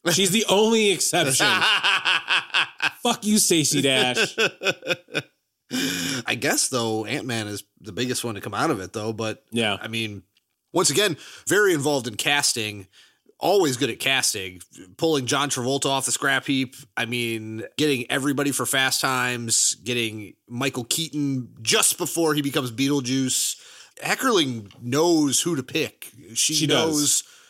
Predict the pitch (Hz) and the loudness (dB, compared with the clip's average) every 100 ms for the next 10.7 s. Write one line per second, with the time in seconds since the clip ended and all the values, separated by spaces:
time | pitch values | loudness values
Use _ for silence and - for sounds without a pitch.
0 | _ - 165 156 131 110 143 147 151 139 | _ -8 -4 -2 0 0 0 0 0 0
1 | 127 113 117 120 127 123 120 117 113 104 | 0 -2 -2 0 0 0 -2 -4 -6 -2
2 | 202 220 233 220 220 180 151 - 127 151 | 2 4 4 4 4 2 2 0 2 2
3 | 175 170 139 160 160 151 143 135 _ - | 2 2 2 2 2 2 0 -4 _ -14
4 | 120 120 110 165 175 170 143 156 151 135 | -6 -2 2 2 4 2 2 2 2 2
5 | - 131 127 _ _ _ _ 151 170 175 | 2 2 0 _ _ _ _ 0 2 2
6 | 165 135 160 143 139 147 143 156 139 120 | 2 2 2 4 4 2 0 0 0 0
7 | 135 131 135 127 131 131 127 120 113 120 | -2 0 0 0 0 0 2 0 0 0
8 | - 123 110 123 110 110 123 113 117 110 | 0 -2 -2 -2 -4 -2 -2 0 -2 -2
9 | - 120 - 127 117 107 175 165 - 135 | -2 -2 -2 -2 0 2 2 2 2 0
10 | 131 139 139 160 - 190 170 | 0 0 0 0 2 0 -2